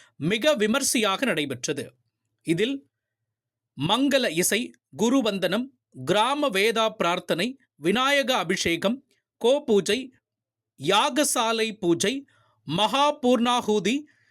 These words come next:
சாந்தி ஹோமம், தம்பதி பூஜை, இரண்டாம், மூன்றாம், நான்காம் யாக கால பூஜைகள்,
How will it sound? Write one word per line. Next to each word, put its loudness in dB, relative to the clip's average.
சாந்தி -2
ஹோமம், 0
தம்பதி -2
பூஜை, 0
இரண்டாம், 0
மூன்றாம், 2
நான்காம் 0
யாக 0
கால -2
பூஜைகள், -2